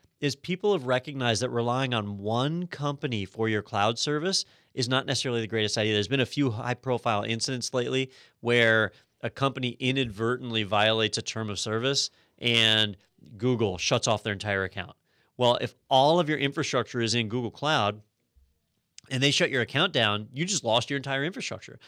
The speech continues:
So people are now doing hybrid cloud deployments and deploying across, uh, Amazon and Microsoft, or, you know, Microsoft and something else.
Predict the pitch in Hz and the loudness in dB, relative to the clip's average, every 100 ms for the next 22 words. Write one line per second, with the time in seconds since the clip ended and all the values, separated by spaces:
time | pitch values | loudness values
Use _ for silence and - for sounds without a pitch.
0 | - - - 151 156 180 214 190 170 156 | -20 -8 -2 -2 -2 -2 -2 0 0 0
1 | 147 131 123 139 135 - 120 107 101 - | -2 -2 -2 -2 -2 -6 0 0 0 -4
2 | 110 95 90 117 110 - 127 120 110 _ | -4 -4 -4 -4 -6 -4 -2 -2 -2 _
3 | - 135 143 117 107 - _ _ - 113 | -4 2 4 4 2 -4 _ _ -6 2
4 | 107 92 87 85 90 _ _ - 123 131 | 4 2 0 -6 -16 _ _ 0 2 2
5 | 120 113 107 110 _ - 113 117 117 101 | 2 2 0 -4 _ -2 0 0 -4 -4
6 | 101 135 123 156 185 - _ _ _ 131 | -6 -4 -6 -6 -8 -14 _ _ _ 0
7 | 123 117 110 113 110 95 101 117 117 107 | 4 4 4 2 0 -2 0 0 2 -2
8 | 113 110 110 107 123 117 123 156 | 0 -2 -2 -4 -6 -4 -2 -2